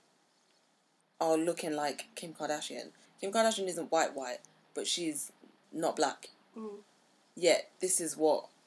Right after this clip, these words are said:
Speaker 1: a black woman, a young black woman might aspire to look like. Do you know what I mean? So it's like, again,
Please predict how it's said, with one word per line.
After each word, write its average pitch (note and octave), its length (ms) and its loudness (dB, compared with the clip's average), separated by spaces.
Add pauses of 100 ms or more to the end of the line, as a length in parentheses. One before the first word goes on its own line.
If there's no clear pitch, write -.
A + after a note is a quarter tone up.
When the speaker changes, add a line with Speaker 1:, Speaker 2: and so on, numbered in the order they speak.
(560)
Speaker 1:
a D3+ 80 0
black - 320 0
woman, D3 360 0
a D3 60 -2
young D3+ 240 2
black D3 260 0
woman C#3+ 280 -4
might C#3+ 220 -4
aspire C#3 440 0
to - 120 -10
look D#3+ 240 -2
like. - 320 -10 (720)
Do F3+ 100 -8
you F3 60 -2
know E3+ 80 4
what D3 80 0
I E3+ 40 -4
mean? E3+ 140 0
So F3 160 -2
it's F3 160 -2
like, E3+ 300 2 (480)
again, E3+ 500 6